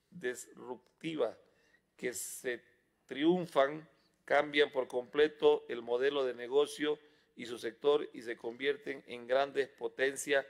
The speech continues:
a nivel nacional o global. Mercado Libre en Argentina, que es una aplicación para la venta y compra de objetos sin intermediario, o Rappi en Colombia, que es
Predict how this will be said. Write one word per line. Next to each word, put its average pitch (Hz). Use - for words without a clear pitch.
a -
nivel 127
nacional 127
o 117
global. 117
Mercado 151
Libre 147
en 135
Argentina, 135
que 135
es 135
una 135
aplicación 131
para 123
la 120
venta 131
y 113
compra 131
de 117
objetos 135
sin 139
intermediario, 120
o 120
Rappi 143
en 120
Colombia, 139
que 127
es -